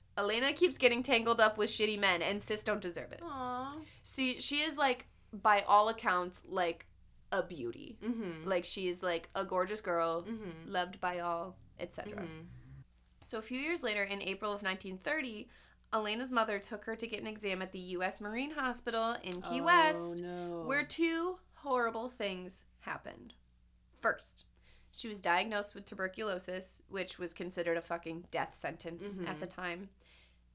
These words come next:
Speaker 1: And she met Carl Tanzler.
Speaker 2: I knew it.
Speaker 1: Yes. Like I said, back then, tuberculosis was, like, almost guaranteed to kill you. It basically wiped out her whole family. Like,
Speaker 2: Aw.
Speaker 1: besides her, I think her parents, but I know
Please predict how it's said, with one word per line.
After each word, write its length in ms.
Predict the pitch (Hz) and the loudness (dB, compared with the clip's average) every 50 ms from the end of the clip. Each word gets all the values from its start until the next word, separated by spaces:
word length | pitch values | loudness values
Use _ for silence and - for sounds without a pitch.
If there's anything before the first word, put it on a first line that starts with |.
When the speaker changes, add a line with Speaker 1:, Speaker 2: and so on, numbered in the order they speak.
| _ - | _ -6
Speaker 1:
And 140 | 320 320 | -4 -4
she 140 | - - 349 | 0 0 0
met 220 | 339 262 220 214 - - _ - - _ | 2 2 0 0 -2 -8 _ -20 -20 _
Carl 540 | - - 226 214 202 196 196 196 196 196 - | -2 2 2 4 4 4 2 0 0 -2 -4
Tanzler. 600 | - - 175 - - 220 - - - - - 247 208 185 | -8 -8 -8 -8 -8 -10 -14 -14 -14 -14 -14 -14 -12 -12
Speaker 2:
I 200 | 185 170 147 143 135 139 | -12 -12 -12 -12 -14 -12
knew 220 | 143 151 170 175 | -12 -8 -6 -4
it. 460 | 175 160 147 - - - - - - - - - - | -4 -4 -6 -10 -8 -6 -6 -6 -6 -8 -12 -16 -16
Speaker 1:
Yes. 260 | - - - - - - - - - - - - _ _ _ _ _ _ _ - - - - - _ - - - - | -16 -16 -16 -16 -20 -20 -20 -20 -20 -20 -20 -20 _ _ _ _ _ _ _ -20 -20 -20 -20 -20 _ -20 -18 2 2
Like 160 | 220 220 226 | 4 4 6
I 40 | 226 | 4
said, 220 | 233 196 180 185 | 4 4 2 4
back 200 | 196 196 196 - | 4 2 4 4
then, 340 | 226 202 196 196 190 175 - | 4 4 4 2 0 -2 -6
tuberculosis 640 | - 208 196 190 185 196 190 185 185 185 196 190 190 | -6 -2 -2 -2 -2 0 0 0 0 0 -2 -4 -4
was, 160 | 190 185 175 180 | -4 -6 0 2
like, 300 | 170 165 156 156 - - _ - - - - - | 2 2 2 0 -6 -16 _ -20 -20 -16 -6 0
almost 420 | 196 202 202 208 208 220 226 220 | 2 2 2 2 -2 -4 -4 -2
guaranteed 420 | - 220 220 226 226 - 247 233 247 | -2 -2 0 0 -2 -4 -6 -4 -4
to 60 | 247 | -6
kill 200 | 240 - 240 226 | 0 0 2 2
you. 160 | 233 240 233 196 | 2 0 0 -2
It 140 | 214 214 | -2 2
basically 380 | - 208 233 247 311 - 339 262 | 2 2 2 2 -2 -2 0 2
wiped 200 | 208 185 175 185 | 2 2 2 4
out 140 | 180 165 190 | 2 2 2
her 80 | 180 | 0
whole 160 | 185 190 160 160 | -2 -4 -6 -6
family. 380 | - - - - - 185 190 - - - - | -8 -14 -14 -14 -16 -16 -16 -16 -20 -20 -12
Like, 400 | - 190 180 170 160 165 - - - | -2 0 2 2 2 0 -4 -14 -16
Speaker 2:
Aw. 380 | 202 208 208 202 196 190 190 202 220 | -14 -12 -10 -10 -10 -10 -12 -12 -10
Speaker 1:
besides 300 | - 214 - 196 185 185 247 | -6 2 4 4 4 4 0
her, 160 | 226 214 - - | -4 -4 -4 -4
I 60 | 220 208 | -4 -4
think 220 | 208 208 202 - | -4 -6 -8 -6
her 100 | - 214 | -6 -8
parents, 500 | 214 - - 180 170 151 143 147 175 - | -8 -8 -8 -8 -6 -6 -6 -8 -10 -4
but 120 | - 190 185 | -2 0 2
I 80 | 185 | 2
know 220 | 190 196 196 196 | 2 2 0 -2